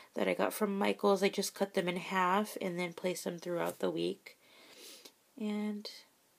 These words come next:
yeah, I think that's it for the stickers. Oh, here I did, um, Goodbye two thousand fourteen using some stickers.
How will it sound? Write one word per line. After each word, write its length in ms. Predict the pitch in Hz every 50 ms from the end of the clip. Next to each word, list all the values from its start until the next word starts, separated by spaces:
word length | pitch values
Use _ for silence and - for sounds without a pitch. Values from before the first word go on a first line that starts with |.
| _ _ _ _ _
yeah, 180 | - 247 254 247
I 60 | 226
think 240 | 208 - 214 220 214
that's 260 | 208 214 202 - -
it 120 | 269 277
for 120 | - - 208
the 100 | 180 175
stickers. 600 | - - - 240 226 - - 190 180 180 - - - - - - - - - - -
Oh, 340 | 202 190 185 - - - - _ _
here 560 | - - - - 247 254 254 254 254 254 262 -
I 180 | - 214 208
did, 520 | 208 202 - 208 202 196 196 196 190 - -
um, 480 | 180 180 180 170 175 180 180 180 175 - _ _ _ _ _ - - - - - - - - - _ _ _ _ _
Goodbye 440 | - 233 226 190 - 208 196 196 196
two 180 | 196 196 - 220
thousand 340 | 214 208 202 190 208 208 196
fourteen 600 | - 214 208 202 - - - 202 202 220 240 233
using 320 | 220 202 190 190 208 190
some 220 | 190 - 233 233
stickers. 640 | 220 - - - 202 202 - 196 196 196 196 190 -